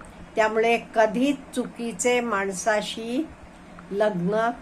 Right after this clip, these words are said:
करू नका. लग्न झालं नाही म्हणून कोणाचेही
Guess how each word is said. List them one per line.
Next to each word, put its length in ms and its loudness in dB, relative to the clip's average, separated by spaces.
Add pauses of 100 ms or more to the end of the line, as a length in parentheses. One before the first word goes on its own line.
(180)
करू 560 -2
नका. 420 0 (1800)
लग्न 380 6
झालं 460 6
नाही 220 6
म्हणून 380 4
कोणाचेही 760 4